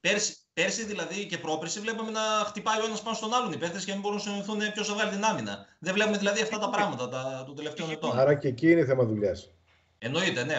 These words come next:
Speaker 1: όλα είναι θέμα δουλειάς. Απλώς, ε, αυτό που λέμε, το βόλεϊ είναι απλά πράγματα. Δηλαδή, και ο Σταύρος που το είπε, αν κάνει υποδοχή, αν σπάσει ένα, μια μπάλα στο μπλοκ και τα λοιπά, και έχεις έναν πασαδόρο ο οποίος έχει επιλογές για να μοιράσει το παιχνίδι του,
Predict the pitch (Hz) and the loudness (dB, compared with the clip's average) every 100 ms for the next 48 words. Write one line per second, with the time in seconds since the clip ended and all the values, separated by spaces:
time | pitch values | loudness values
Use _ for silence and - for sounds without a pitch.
0 | 135 151 110 107 107 107 110 107 107 104 | 2 2 0 -4 -6 -6 -6 -6 -4 -2
1 | 113 170 262 240 247 240 233 202 208 233 | -2 -2 0 2 4 4 2 -4 -2 -2
2 | 233 240 208 156 208 214 208 196 214 208 | -2 -2 -2 0 0 0 0 0 2 2
3 | 139 127 131 156 170 175 170 170 165 160 | 0 0 -4 -4 -4 -4 -2 0 -2 -2
4 | 175 - 131 120 123 123 170 180 180 175 | -4 -2 -4 -6 -4 0 0 2 0 0
5 | 170 170 165 165 165 160 165 170 151 165 | -2 -2 -2 -2 -2 -2 -2 -2 -2 0
6 | 170 175 170 160 160 160 156 151 - - | 0 0 -2 0 0 0 -2 -4 -6 -16
7 | - 165 170 160 - 156 170 156 131 135 | -4 0 2 2 2 2 2 2 -2 0
8 | 196 220 - - - 185 - 180 165 160 | 0 0 -2 -14 -6 -2 0 0 0 0
9 | 165 180 160 170 160 175 160 151 143 151 | 2 2 2 0 -2 0 -2 -4 -4 -2
10 | 165 147 143 160 156 131 117 139 214 233 | -2 -2 -2 0 0 -2 -6 -6 -4 -6
11 | 220 - | -8 -10